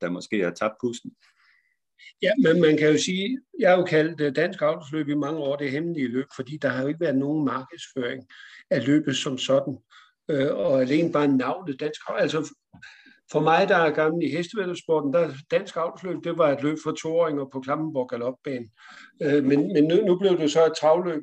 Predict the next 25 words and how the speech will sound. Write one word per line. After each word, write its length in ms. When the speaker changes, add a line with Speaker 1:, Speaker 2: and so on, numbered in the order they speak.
Speaker 2:
for 80
treåringer, 680
øh, 180
der, 200
der, 200
der 120
flyttede 400
rundt. 360
Øh, 300
og, 600
øh, 160
og 120
hvor 180
basis 500
var, 340
at 160
man 160
skulle 340
have 440
hængstejerne 640
til 120
at 200
indbetale 560
et 140
beløb, 340